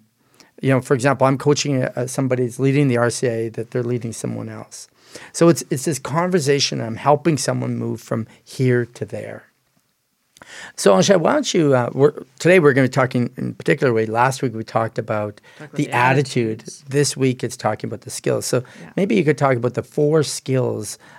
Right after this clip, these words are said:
Speaker 1: of a prophetic listening conversation.
Speaker 2: Yeah, so the four skills that we're going to be walking through today is first rapport, then survey, and then discern, and then strengthen.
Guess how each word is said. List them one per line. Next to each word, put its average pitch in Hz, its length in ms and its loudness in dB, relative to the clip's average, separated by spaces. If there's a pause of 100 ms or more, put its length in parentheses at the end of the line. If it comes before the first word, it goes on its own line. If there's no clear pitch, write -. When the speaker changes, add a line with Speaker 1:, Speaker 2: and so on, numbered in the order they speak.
(140)
Speaker 1:
of 120 280 0
a 113 80 -4
prophetic 135 720 -2
listening 123 480 -4
conversation. 113 1000 -12 (540)
Speaker 2:
Yeah, 359 260 2
so 220 300 8
the 220 100 0
four 311 220 6
skills 247 400 6
that 226 100 6
we're 190 260 6
going 175 300 2
to 175 80 -10
be 156 340 -2
walking 160 460 2
through 170 160 -4
today 156 420 4
is 135 500 -2
first - 360 -4
rapport, 175 720 0 (760)
then 135 240 2
survey, 160 1000 2 (580)
and 156 160 4
then 143 220 2
discern, 175 800 4 (400)
and 147 160 -2
then 135 220 -4
strengthen. - 880 -2